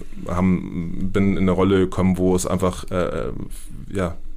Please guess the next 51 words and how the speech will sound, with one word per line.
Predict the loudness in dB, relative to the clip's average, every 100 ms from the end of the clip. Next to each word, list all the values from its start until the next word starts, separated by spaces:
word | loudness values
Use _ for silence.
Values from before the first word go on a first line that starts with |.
| -4 -4 -4 -6 -6 -4 -4 -4 -8 -10 -8 -6 0
die | 0
Entscheidung | 2 2 2 2
von | 2
mir | 2
gefordert | 2 2 2 4 4
wurde, | 4 4 2 2
mehr | 2 2 2
Zeit | 2 2 2
dafür | 2 2 0 0
zu, | -4 -8 -6
einzusetzen, | -2 0 0 0 0 0 0
damit | 2 2 0
ich | -2 -2 -4 -4 -4 -6 -8 0
jemanden | 2 2 2
einstellen | 0 2 2 2
kann, | 0 0 2
der | 2 2 0 -4
wirklich | -2 -2 -4 0
immer | 4 4 0 -6 -2
da | 2 2
sein | 2 0
kann | 0 -2 -2
und, | -2 -2 0
äh, | 0 0
den, | 0 0 0
den | 2
Learn | 2 0
for | -2
Life | -2 -4
Kurs | -6 -4
machen | -6 -6
kann | -6 -4
oder | -4
den | -4 -6
Sportkurs | -4 -4 -4 -6
machen | -6 -6 -8
kann | -8 -6
oder | -4 -2 -2
das | -4 -6
offene | -6 -2 -2 0
Angebot | -2 -2 -4
machen | -4 -6
kann, | -4 -2
weil | 0
in |
der | 0
Sozialarbeit | 0 0 2 2 0 0
kommt's | 0
nicht | 0 -2
drauf | 0
an, | 0